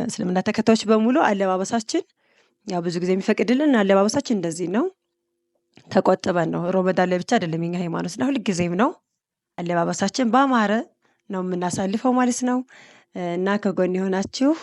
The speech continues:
እንዲታበረታቱኝ ነው የምፈልገው። እንዲሁም ደግሞ ውድ ጓደኞቼን፣ ጎረቤቶቼን አሁን በድጋሜ አላህ ይስጥልኝ።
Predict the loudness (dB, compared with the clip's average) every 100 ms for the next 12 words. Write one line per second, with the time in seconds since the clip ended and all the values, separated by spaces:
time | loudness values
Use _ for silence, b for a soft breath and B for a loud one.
0 | -14 _ _ _ -8 -8 -2 -2 0 -2
1 | 0 -2 0 0 2 2 0 -4 -2 0
2 | 4 4 2 _ _ _ _ -2 0 2
3 | 2 2 2 2 2 2 -2 b b b
4 | -6 -4 -2 -2 -2 -4 -4 -6 0 0
5 | 0 -4 b b b -4 0 0 -2 -4
6 | -8 -2 0 -2 b b b -2 0 2
7 | 0 0 0 -2 2 2 4 0 -2 _
8 | -8 -6 -4 -4 -6 -8 -8 -6 -8